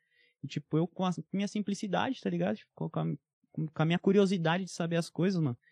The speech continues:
É muito legal que, tipo assim, quando muda o funcionário, tá ligado? Tipo, quando entra uma galera nova, tipo, no cluster, né? Que os clusters são os setores responsáveis por cada segmento, né?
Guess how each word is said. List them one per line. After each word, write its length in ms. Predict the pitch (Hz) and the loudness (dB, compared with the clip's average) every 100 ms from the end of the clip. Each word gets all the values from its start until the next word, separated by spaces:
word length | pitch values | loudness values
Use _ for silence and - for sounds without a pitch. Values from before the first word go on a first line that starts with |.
| _ - - _ _ | _ -20 -20 _ _
É 80 | 143 | 2
muito 220 | 180 208 | 4 6
legal 320 | 214 175 175 | 6 8 6
que, 80 | 196 | 6
tipo 200 | - - | 2 0
assim, 240 | 190 185 170 | 2 2 0
quando 320 | - 196 214 | 2 4 6
muda 220 | 196 196 | 6 4
o 20 | |
funcionário, 640 | 185 190 - 175 160 208 196 | 2 0 0 0 0 0 -2
tá 100 | - | 0
ligado? 240 | 151 147 160 | 0 0 0
Tipo, 120 | - | -2
quando 200 | 170 170 | 2 2
entra 200 | 170 165 | 4 4
uma 100 | 160 | 4
galera 320 | 156 151 147 | 4 4 4
nova, 320 | 143 151 208 160 | 4 4 2 0
tipo, 220 | - 151 | -2 0
no 120 | 147 | 0
cluster, 600 | - 127 147 175 - 135 | 0 0 2 2 0 -2
né? 140 | 139 143 | -2 -2
Que 100 | 135 | -6
os 80 | |
clusters 440 | - 143 156 175 165 | 0 4 4 4 2
são 260 | 175 170 - | 2 0 0
os 180 | 139 - | -4 0
setores 380 | 160 151 160 | 2 4 2
responsáveis 600 | 170 160 170 160 151 151 | 2 0 -2 -2 -2 -4
por 160 | - 160 | -4 -6
cada 240 | - 151 160 | -4 -4 -4
segmento, 560 | 180 190 165 135 131 | -4 0 2 2 0
né? 140 | 127 | -4